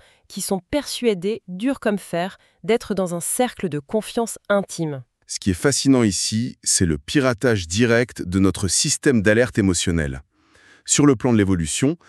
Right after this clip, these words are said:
Speaker 2: l'être humain n'est juste pas équipé pour différencier une spontanéité performative, euh, d'une véritable intimité.
Speaker 1: Donc on tombe dans le panneau à tous les coups.
Speaker 2: Bah ouais. Face à un éclat de rire inattendu ou un moment de frustration en plein live,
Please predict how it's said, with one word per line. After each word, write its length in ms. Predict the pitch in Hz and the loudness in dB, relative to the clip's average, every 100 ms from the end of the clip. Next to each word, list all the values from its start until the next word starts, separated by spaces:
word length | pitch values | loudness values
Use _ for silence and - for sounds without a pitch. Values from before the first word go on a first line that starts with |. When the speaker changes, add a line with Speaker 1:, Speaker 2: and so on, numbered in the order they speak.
| - - | -20 -4
Speaker 2:
l'être 260 | 90 107 101 | 0 0 2
humain 260 | 113 131 | 4 6
n'est 140 | 139 90 | 4 2
juste 240 | 107 - - | -2 -6 -2
pas 160 | 120 | 0
équipé 340 | 98 - 107 143 | 0 -2 0 0
pour 160 | 101 | 0
différencier 640 | 92 92 107 92 - - 110 | -4 0 0 0 -2 -2 0
une 140 | 85 | 0
spontanéité 880 | - - 127 107 123 110 107 98 113 | -4 -4 -4 0 4 4 4 2 -2
performative, 920 | - - - 104 95 85 - 151 127 82 - - - | 0 -4 0 2 2 0 -2 -2 -2 -4 -12 -14 0
euh, 380 | 85 78 73 71 | 2 2 0 -4
d'une 260 | 69 90 | -2 -2
véritable 500 | 76 90 87 135 131 | 2 0 0 0 2
intimité. 520 | 113 - 139 - 143 - _ _ - | 0 2 2 2 0 -2 _ _ -8
Speaker 1:
Donc 200 | 175 185 | -6 -4
on 100 | 180 | -4
tombe 220 | 208 208 | 0 2
dans 120 | 185 | 2
le 80 | 175 | 2
panneau 280 | 190 185 185 | 2 2 4
à 60 | |
tous 140 | 180 185 | 2 0
les 100 | 233 | -4
coups. 200 | - 254 _ _ | -4 -10 _ _
Speaker 2:
Bah 120 | - | -6
ouais. 220 | 76 87 - _ - - | -2 -2 -4 _ -20 -12
Face 300 | - 147 135 | 0 2 4
à 40 | |
un 120 | 110 110 | 4 4
éclat 260 | 117 135 | 4 2
de 60 | 117 | 2
rire 240 | 123 101 - | 2 0 2
inattendu 640 | 151 156 151 135 131 113 _ - | 4 4 2 2 0 -2 _ -6
ou 120 | 85 | 0
un 80 | 85 | 4
moment 240 | 95 113 | 6 6
de 80 | 107 | 4
frustration 580 | - 143 - 127 - 123 | -2 -4 -2 -2 0 0
en 60 | |
plein 160 | 90 95 | 2 2
live, 300 | 101 151 113 | 2 2 0